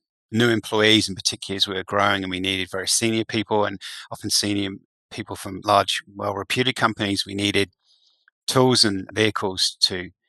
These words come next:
attract them to the company, and then also to retain them, retain them through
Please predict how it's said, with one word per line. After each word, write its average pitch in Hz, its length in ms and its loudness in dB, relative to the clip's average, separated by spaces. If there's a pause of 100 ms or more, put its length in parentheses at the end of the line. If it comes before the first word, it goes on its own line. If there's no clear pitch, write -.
(200)
attract - 400 2
them 104 300 2 (260)
to 117 140 0
the 104 80 2
company, 113 520 2 (320)
and 120 140 4
then 117 120 6
also 120 300 2
to 113 200 0
retain 104 400 2
them, 95 240 -2 (400)
retain 104 400 0
them 98 140 -2
through 92 400 -4